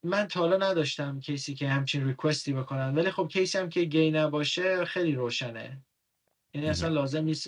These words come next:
Speaker 1: اکسپرت باشی تو قضیه. با یارو که صحبت می‌کنی، جوری که صحبت می‌کنه، نالجش روی ال جی بی تی کامیونیتی، اه، کلابایی که هستن، با کیا معاشرت می‌کنه، سوشال میدیاش،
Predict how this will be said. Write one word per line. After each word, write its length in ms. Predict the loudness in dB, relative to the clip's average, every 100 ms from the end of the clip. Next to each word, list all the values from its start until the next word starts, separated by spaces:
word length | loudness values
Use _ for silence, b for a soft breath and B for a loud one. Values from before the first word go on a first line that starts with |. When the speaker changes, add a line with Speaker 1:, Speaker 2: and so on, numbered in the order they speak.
| -6
Speaker 1:
اکسپرت 440 | -6 -4 -4 -4
باشی 240 | -4 -6 -6
تو 160 | -6
قضیه. 560 | -4 -4 -4 -4 -4 -6
با 320 | -6 -4 -2
یارو 240 | 0 0
که 120 | 0 -2
صحبت 420 | -2 0 0 0
می‌کنی، 320 | -4 -4 -2
جوری 180 | -2 -2
که 100 | -4
صحبت 400 | -4 -2 0 -2
می‌کنه، 340 | -4 -4 -4
نالجش 600 | -2 0 0 2 2 0
روی 380 | 0 0 0 -2 -6 _ _ _
ال 100 | -4
جی 200 | 0 0
بی 140 | 0 -2
تی 160 | -4
کامیونیتی، 880 | -4 0 0 0 -2 -4 -4 -4 -4
اه، 200 | -4 -6
کلابایی 560 | -10 -4 -2 2 4 4
که 140 | 2
هستن، 520 | 0 -2 -4 -4 -2
با 100 | -4
کیا 320 | -6 -4 -4 -2
معاشرت 500 | -2 -4 -2 -2 -4
می‌کنه، 340 | -6 -6 -6
سوشال 500 | -6 -6 -4 -4 -6
میدیاش، 600 | -6 -8 -6 -4 -4